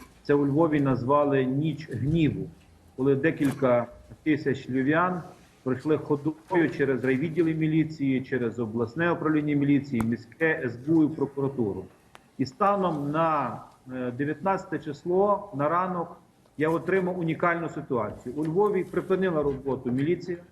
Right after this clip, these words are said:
припинила роботу Служба безпеки і прокуратури. Силовиків не було. Першими повтікали міліціонери. Їх знайти було неможливо. Мільйонне місто, яке повністю не захищене. Що ми почали робити? Я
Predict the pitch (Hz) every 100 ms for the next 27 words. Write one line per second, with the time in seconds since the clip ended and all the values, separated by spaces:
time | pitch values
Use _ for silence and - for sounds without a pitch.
0 | _ _ _ _ 160 160 180 202 180 156
1 | 143 151 143 139 - 143 147 139 185 185
2 | 156 - 143 143 135 - 104 104 - 175
3 | 185 185 233 214 190 127 104 95 - _
4 | _ _ - 220 240 233 214 185 151 160
5 | 185 185 175 170 143 160 135 107 104 139
6 | 175 170 196 185 185 175 180 175 135 117
7 | 101 95 - _ _ _ 151 170 208 254
8 | 226 202 170 143 - 180 214 - - _
9 | _ _ _ - 151 208 220 208 220 247
10 | 254 240 - 220 196 202 208 208 180 -
11 | - 104 - - _ _ _ _ _ _
12 | - 254 262 226 208 202 180 165 131 113
13 | - 107 180 220 196 -